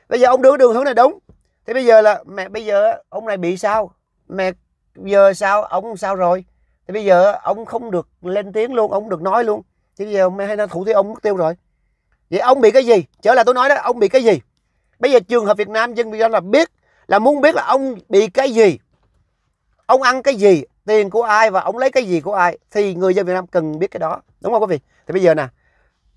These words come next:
nhà nước ta chỉ đưa ra có là mười chín điều đảng viên không được làm. Tôi cho quý vị coi là mười chín điều này nó rất là mông lung, nó chả ăn nhậu đâu hết á. Mười chín điều này nó có thể là bập bất cứ thằng nào luôn. Thì vậy là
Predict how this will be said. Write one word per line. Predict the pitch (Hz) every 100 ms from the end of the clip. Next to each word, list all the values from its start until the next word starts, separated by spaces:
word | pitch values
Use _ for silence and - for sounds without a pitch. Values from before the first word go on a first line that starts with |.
| _ _ _ _ _ _
nhà | 165 180
nước | 240 -
ta | 214
chỉ | 196 196
đưa | 214
ra | 214 196
có | 185 220
là |
mười | 185 175 175
chín | - 226 247
điều | 175 151
đảng | 147 208
viên | 214
không | 190 214
được | 160
làm. | 165 165 175 _ _ _ _ _ _ -
Tôi | 202
cho | 202
quý | 214
vị | 185
coi | 156 185 190
là |
mười | 175 160
chín | 214 220
điều | 175 165
này | 156
nó | 175
rất | 233 269
là | 160
mông | 196 214
lung, | 247 240 170 _ _ _ _ _
nó | 127
chả | 165 151
ăn | - 196
nhậu | 160
đâu | 175 196
hết | 220
á. | - _
Mười | 175 196
chín | 180 269
điều | 240 208
này | 202 185
nó |
có | 254
thể | 233
là | 214
bập | 180
bất | - 269
cứ | -
thằng | 226 175
nào | 170 156
luôn. | 180 185 _ _ _ _ _ _
Thì | 196
vậy | 170
là | 170